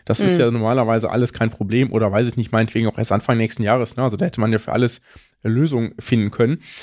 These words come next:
Speaker 1: Und ich glaube, dass es primär vor allem deshalb nicht in den Vermittlungsausschuss gegangen ist, jetzt nicht wegen dem Druck von Personen, die sich unbedingt gewünscht haben, dass das durchkommt, sondern weil das ja eines der großen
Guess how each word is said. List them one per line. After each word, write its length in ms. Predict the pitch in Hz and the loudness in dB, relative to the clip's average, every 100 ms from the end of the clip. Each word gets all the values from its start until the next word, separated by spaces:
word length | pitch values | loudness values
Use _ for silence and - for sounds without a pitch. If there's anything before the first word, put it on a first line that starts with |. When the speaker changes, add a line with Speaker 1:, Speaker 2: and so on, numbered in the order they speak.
| - - | -16 -2
Speaker 1:
Und 100 | 123 | -2
ich 100 | - | 2
glaube, 280 | 120 208 | 0 0
dass 180 | 160 - | 0 -2
es 160 | 120 - | -6 -4
primär 380 | - 165 151 123 | -2 2 2 0
vor 160 | - | 2
allem 320 | 95 113 110 - _ - | 2 2 -2 -6 _ -2
deshalb 360 | 117 123 123 123 _ _ _ - | 0 2 2 0 _ _ _ -2
nicht 440 | 117 120 143 - | 0 2 0 0
in 80 | 120 | 0
den 100 | 117 | 0
Vermittlungsausschuss 760 | 110 107 107 110 - 110 120 - | 2 0 0 -2 0 0 0 -4
gegangen 280 | 107 110 110 | 0 0 0
ist, 100 | 131 | 0
jetzt 160 | 123 | 0
nicht 200 | 120 120 | 0 0
wegen 220 | 113 107 104 | 0 0 2
dem 200 | 104 104 - _ - | 0 0 -6 _ -4
Druck 260 | 123 156 | -2 -2
von 200 | - 113 | 2 0
Personen, 420 | - 110 110 127 117 | 2 0 2 0 0
die 60 | |
sich 180 | 110 104 | -2 -2
unbedingt 300 | 104 110 107 | 0 0 2
gewünscht 420 | 110 98 135 - | 0 0 -2 0
haben, 140 | 101 101 | 0 0
dass 180 | 101 | -2
das 100 | - | -4
durchkommt, 400 | - 131 - 107 | -2 -2 2 0
sondern 280 | 113 104 101 - - - _ | 2 0 0 -4 -16 -20 _
weil 120 | - 101 | -2 0
das 180 | 117 - | 2 0
ja 100 | 85 | 0
eines 220 | 110 120 | 0 0
der 120 | 113 | -2
großen 640 | - - 131 - 120 113 | -2 0 0 2 0 0